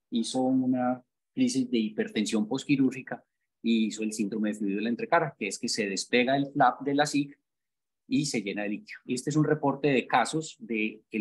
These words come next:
grupo de el Conde de Valenciano en México que reportan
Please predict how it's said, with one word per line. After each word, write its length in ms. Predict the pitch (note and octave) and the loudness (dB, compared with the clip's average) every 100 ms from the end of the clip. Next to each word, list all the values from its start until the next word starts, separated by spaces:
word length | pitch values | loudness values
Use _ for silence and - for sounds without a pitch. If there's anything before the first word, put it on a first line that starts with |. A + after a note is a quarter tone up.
| G#2 | 0
grupo 600 | A#2 A2 C3 C3 C3+ - | 0 0 0 -4 -4 -14
de 540 | A2+ A2+ G#2 G2+ F#2+ _ _ _ | -8 -4 -2 -4 -8 _ _ _
el 160 | A2+ G#2 | -6 -2
Conde 280 | A#2 A2+ | 0 2
de 40 | C3 | 2
Valenciano 440 | A#2+ G#2+ G#2+ A2+ | 2 2 0 2
en 60 | C3+ | 4
México 480 | B2+ C#3 - D3+ - _ _ _ | 2 0 -8 -10 -10 _ _ _
que 100 | A#2 | -6
reportan 640 | A2 A2 G#2 - A2 G#2+ | -6 -4 -6 -4 -6 -6